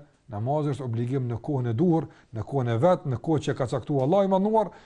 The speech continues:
dhe nuk lejohet me e nxirr namazin nga koha e vet, do të thotë veçanërisht për arsye që i përmenden, nga se këto fetërisht nuk janë, nuk janë arsye. Allahu xhallahu ala u zot në rrugën e drejtë,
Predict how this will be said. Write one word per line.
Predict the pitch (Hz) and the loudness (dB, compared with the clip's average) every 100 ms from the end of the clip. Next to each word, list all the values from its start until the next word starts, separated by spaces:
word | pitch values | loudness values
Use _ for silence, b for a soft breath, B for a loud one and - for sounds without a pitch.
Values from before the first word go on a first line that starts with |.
| B B | B B
dhe | 120 | -4
nuk | 127 185 - | 0 0 0
lejohet | 139 139 170 151 127 | 2 4 4 0 -2
me | 135 131 | -4 -2
e | 120 | -2
nxirr | 110 147 165 - 127 | 0 2 2 0 -4
namazin | 117 123 143 131 120 | -4 -2 0 0 0
nga | 113 110 | -2 -2
koha | - 156 131 127 | -2 2 2 4
e | 156 | 4
vet, | 202 - - b b b | 2 0 -18 b b b
do | 127 117 | -6 -2
të | |
thotë | 165 143 120 | 0 2 2
veçanërisht | - 165 147 | 2 0 0
për | 156 120 | -2 -2
arsye | 123 - 139 - | -4 -2 -2 0
që | 120 | -4
i | |
përmenden, | 107 110 131 147 143 123 | -2 -2 0 0 0 -2
nga | 113 | -2
se | 120 | -4
këto | - 156 | -4 -2
fetërisht | 156 147 160 123 139 | -2 0 -2 -2 -4
nuk | 135 | -4
janë, | 143 139 - _ | -2 -4 -6 _
nuk | 127 117 | -10 -8
janë | 120 98 | -8 -8
arsye. | 98 98 76 - b b b b b b 156 | -10 -12 -14 -18 b b b b b b 2
Allahu | 180 | 4
xhallahu | 160 156 156 | 4 4 4
ala | 147 | 2
u | 135 | 2
zot | 139 127 | 2 0
në | 117 | 0
rrugën | 127 120 | 0 0
e | 110 | 0
drejtë, | 147 147 | 0 -2